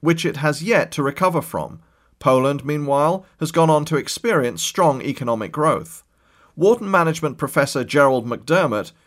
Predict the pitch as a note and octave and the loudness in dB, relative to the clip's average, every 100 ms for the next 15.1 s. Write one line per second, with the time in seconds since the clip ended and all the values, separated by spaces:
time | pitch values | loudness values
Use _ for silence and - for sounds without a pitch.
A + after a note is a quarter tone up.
0 | - B2 A#2 D3 C#3+ C#3+ A#2+ - D3 C#3 | -10 -8 -2 -2 2 2 2 0 0 0
1 | A#2+ B2+ C3+ B2 A#2 D3 C3 C#3 B2+ - | -4 -4 -2 -2 -2 -6 -4 -4 -4 -2
2 | B2 C3 B2 - - G3 F3+ A2 G#2 G#2+ | -4 -4 -8 -10 -8 -6 -6 -8 -12 -12
3 | - _ _ - D3 F3+ A3 G#3+ E3 E3+ | -18 _ _ -4 0 2 0 0 2 6
4 | D#3+ B2+ D#3+ F3 E3 - F#3+ F#3 D3 A#2 | 6 4 2 2 2 2 2 2 2 0
5 | A#2+ C#3+ D3+ D3 D3 C#3+ B2 B2+ D#3+ C3 | 0 -4 -2 0 0 -2 -4 2 2 2
6 | - B2 - D3 A#2 A2+ A2+ G#2+ G#2+ G#2+ | 0 -2 0 0 0 -2 -2 -4 -4 -2
7 | E3 G#2 - - _ - D#3+ D3 C#3 C#3 | 0 0 -4 -14 _ -4 -2 2 4 2
8 | A#2 B2+ E3 D3+ D3+ D3 C3 C#3+ - A#3+ | 2 -2 0 0 -2 -2 0 0 2 2
9 | D#3 - - _ - G#3+ F3+ C#3+ C3 A#2+ | 2 -2 -12 _ -2 2 2 2 2 2
10 | A2+ C3+ A2+ A2+ D3 D#3+ E2+ B1+ - _ | 2 -2 -4 -4 -4 -4 -6 -12 -18 _
11 | _ _ _ - D3+ E3+ G#3+ G#3+ F3 E3+ | _ _ _ -4 -2 2 2 2 0 0
12 | D#3+ D#3+ E3 E3 F#3+ F3 - C#3+ C#3 D#3+ | 0 0 -2 -2 0 0 -2 -4 2 2
13 | D#3 D3+ C3 B2 D#3 G3+ E3+ C#3 C#3 C#3 | 4 2 0 -2 -2 -2 -2 -4 -2 -2
14 | B2+ A#2 E3 A2+ A2+ G#2+ G2+ F3 G#2+ - | -2 0 0 0 -4 -6 -4 -2 -2 -6